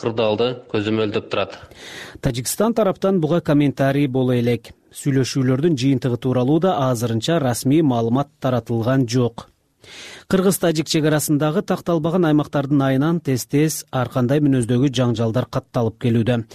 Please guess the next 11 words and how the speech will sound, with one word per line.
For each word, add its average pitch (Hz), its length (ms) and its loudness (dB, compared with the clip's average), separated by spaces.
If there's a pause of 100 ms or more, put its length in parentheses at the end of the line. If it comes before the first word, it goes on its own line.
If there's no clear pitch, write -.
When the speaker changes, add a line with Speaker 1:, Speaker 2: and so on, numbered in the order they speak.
(300)
Speaker 2:
Ушул 143 320 0
жылдын 143 360 2
жыйырма 135 260 0
сегизинчи 127 520 -2
апрелинен 131 640 0
биринчи 127 400 -2
майына 123 420 2
чейин 131 420 2
уланган 127 540 0
куралдуу 147 500 0
кагылышта 135 720 0